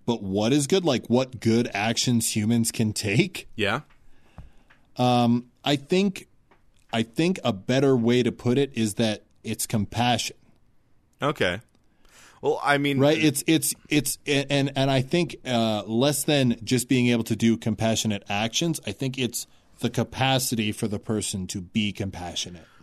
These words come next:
Speaker 2: Well, the reason that I also like that is that, so we say good and evil, and good and evil are tangible things, and I keep saying tangible, real things in this world, um, existent things in this world, and not only that, they are, there, that means there's some sort of universal equivalent to it.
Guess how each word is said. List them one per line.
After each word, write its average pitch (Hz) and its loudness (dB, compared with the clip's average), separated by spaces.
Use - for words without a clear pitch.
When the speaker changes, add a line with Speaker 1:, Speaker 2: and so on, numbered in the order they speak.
Speaker 2:
Well, 151 -2
the 151 -2
reason 202 0
that 135 2
I 98 -2
also 110 0
like 95 -2
that 95 0
is 90 -8
that, 92 -6
so - -2
we 160 0
say 147 2
good 113 2
and 95 0
evil, 90 -4
and 82 -12
good 117 2
and 98 -2
evil 87 -2
are 82 -6
tangible 85 -6
things, 80 -8
and 76 -12
I - -18
keep 127 -14
saying 85 -10
tangible, 76 -12
real 110 0
things 82 -8
in 80 -14
this 71 -16
world, 76 -8
um, 76 -4
existent 92 -6
things 85 -8
in 82 -12
this 76 -14
world, 80 -8
and 80 -8
not 107 2
only 110 2
that, 101 2
they 98 2
are, 90 0
there, 110 0
that 120 4
means 131 2
there's 127 2
some 117 0
sort 107 2
of 95 -2
universal 98 0
equivalent 87 0
to 78 -8
it. 69 -8